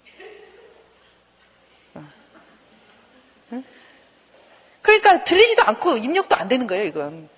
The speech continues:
그러니까 한마디로 백날 해봤자 아무 소용없는 말을 우리는 계속 주고받는 거예요. 애들도 마찬가지예요. 야, 자, 애들은 어떠-, 어느 정도로 이게 활성화되어 있냐면요.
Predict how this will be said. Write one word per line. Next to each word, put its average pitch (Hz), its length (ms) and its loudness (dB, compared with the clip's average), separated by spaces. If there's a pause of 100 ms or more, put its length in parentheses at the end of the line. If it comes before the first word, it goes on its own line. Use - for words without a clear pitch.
(140)
그러니까 - 200 -12
한마디로 349 540 4 (160)
백날 285 440 4
해봤자 247 420 0
아무 - 520 0
소용없는 277 580 0
말을 160 240 4
우리는 160 280 -10
계속 165 280 -14
주고받는 156 500 -12
거예요. - 160 -20 (1080)
애들도 220 280 0
마찬가지예요. - 640 -16 (1600)
야, 151 220 4 (1120)
자, - 260 -6
애들은 254 320 4
어떠-, 170 220 6
어느 240 200 6
정도로 285 320 4
이게 185 200 -2
활성화되어 208 480 0
있냐면요. 156 600 -6